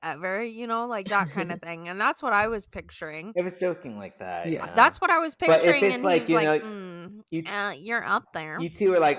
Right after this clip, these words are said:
Speaker 3: laying, if you guys are, like, laying in bed together, you know, cuddling, like, "I'm the best one, right?" Or something like that. It's just like, don't ask a question if
Speaker 2: Right.
Speaker 3: you're not prepared for the answer,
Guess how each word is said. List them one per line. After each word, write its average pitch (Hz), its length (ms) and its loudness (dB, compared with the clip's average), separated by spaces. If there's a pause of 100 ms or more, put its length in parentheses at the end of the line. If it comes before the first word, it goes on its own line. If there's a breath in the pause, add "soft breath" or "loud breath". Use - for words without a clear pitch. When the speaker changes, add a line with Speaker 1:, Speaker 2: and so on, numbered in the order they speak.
(120)
Speaker 3:
laying, 135 680 0 (220)
if 135 80 -12
you 147 60 -14
guys 165 180 2
are, 160 40 -2
like, 143 200 0
laying 127 240 -2
in 135 100 -6
bed 120 240 0
together, 120 320 -2
you 123 80 -10
know, 117 120 -8
cuddling, 123 360 -8
like, 107 200 -8 (640)
"I'm 160 120 -4
the 175 80 0
best 127 360 0
one, 98 540 -4 (140)
right?" 104 480 0 (480)
Or 117 120 0
something 135 260 -10
like 123 180 -8
that. 131 160 2
It's - 100 -10
just - 120 -8
like, 156 260 -4 (460 soft breath)
don't 135 200 0
ask 160 200 -4
a 202 60 -8
question 214 400 2
if 226 80 0
Speaker 2:
Right. 254 60 -2
Speaker 3:
you're - 100 -2
not 101 160 -4
prepared 127 380 0
for 170 100 0
the 196 160 -2
answer, 98 560 -4